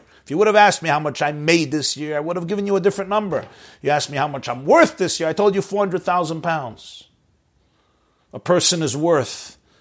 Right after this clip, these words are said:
that which he or she is ready to share with others. That's the V'yikchu li Truma. Yes, you're giving, but you're taking. We are worth what we're willing to share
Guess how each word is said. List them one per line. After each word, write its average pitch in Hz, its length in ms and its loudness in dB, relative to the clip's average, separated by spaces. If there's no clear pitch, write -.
that 147 320 4
which 143 240 -6
he 165 260 0
or 139 160 -2
she 139 320 -6
is 117 140 -4
ready 117 420 -4
to - 80 -10
share 131 260 -2
with 120 180 -2
others. - 640 -8
That's 147 240 4
the 165 140 -4
V'yikchu 143 680 -6
li 104 140 -4
Truma. 90 500 -14
Yes, - 720 2
you're 185 180 2
giving, 147 480 4
but 113 240 -2
you're 113 160 0
taking. 95 720 -4
We 127 160 0
are 123 160 4
worth 139 480 6
what 123 240 -2
we're 120 140 -4
willing 127 500 0
to 113 140 -12
share 117 600 -2